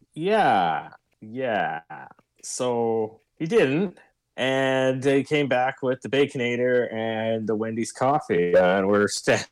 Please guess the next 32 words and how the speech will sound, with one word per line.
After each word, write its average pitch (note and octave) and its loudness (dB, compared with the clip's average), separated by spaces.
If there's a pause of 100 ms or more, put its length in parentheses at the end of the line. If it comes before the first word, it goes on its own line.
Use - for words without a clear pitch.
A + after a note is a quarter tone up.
(120)
there, B2+ 2
we G2+ 2
unwrap A2 0
the A2 -8
Baconator, G#2 0
and F#2+ -2
it's - -14
the, F3 -8
like, F#2 -2 (380)
three B2 0
patty A2+ 0
artery G#2+ -2
buster G#2+ -4
burger, G2 -4
and F#2 -4
it's F2+ -4
just G#2 -4
like, F#2 -2
I G#2 -4
can G#2 -6
hear G#2+ -4
myself G2+ -4
getting F#2 -8
fatter F#2 -2
as F2 0
I'm F2 -4
eating F#2+ 0
this F2 -4
thing. F#2 -2 (200)
And A2 0
then A2+ 2
I A2 2